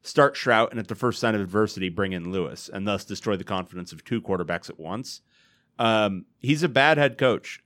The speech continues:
I, I think I can definitively say now, you know, I was, I was hoping, I was hoping that you guys would not get the full Karl Dorrell experience. You guys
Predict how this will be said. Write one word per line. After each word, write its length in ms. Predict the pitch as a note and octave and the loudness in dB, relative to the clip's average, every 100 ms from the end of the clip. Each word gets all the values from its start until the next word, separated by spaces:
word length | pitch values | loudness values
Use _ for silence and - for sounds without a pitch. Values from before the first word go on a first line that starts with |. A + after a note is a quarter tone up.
| - | -4
I, 360 | G#2+ G#2+ G#2+ - | 0 2 2 0
I 80 | A2+ | -2
think 180 | C3+ C#3+ | 0 0
I 80 | |
can 200 | C3+ A2+ | 0 -2
definitively 640 | G2+ - D3 E3 F3+ E3 D#3+ | -4 -2 0 0 -2 -2 -4
say 420 | - C3 B2+ B2+ | 0 2 2 0
now, 600 | G#2+ G#2 G2 E2+ F2+ G#2+ _ _ _ _ _ _ _ _ _ | -2 0 0 0 -4 -6 _ _ _ _ _ _ _ _ _
you 140 | A#2 G2+ | -2 2
know, 100 | G#2 | 4
I 120 | A#2+ | 4
was, 200 | A2+ - | 2 2
I 140 | B2 | 2
was 160 | A2+ A2 | 2 4
hoping, 480 | C#3+ F#3 F#3+ F3+ - _ - | 6 6 4 -4 -12 _ 0
I 80 | |
was 120 | A2+ A2 | 0 4
hoping 440 | F3 F#3+ F#3+ E3+ | 4 4 0 0
that 120 | D3 | -2
you 120 | C3 B2+ | 0 2
guys 220 | C#3 A2+ | 2 2
would 140 | G#2+ | 0
not 240 | A#2+ A#2+ C3 | 2 2 0
get 160 | A#2 | -2
the 80 | G#2 | -4
full 240 | - A#2 | 0 0
Karl 260 | G#2+ G2+ G2+ | 2 0 0
Dorrell 300 | F#2 F#2 E2+ | 0 -2 -2
experience. 640 | - - G#2 G2+ G2+ - | -4 0 2 2 -2 -8
You 160 | G2+ F2+ | -8 -2
guys 280 | F2 E2+ | -2 -2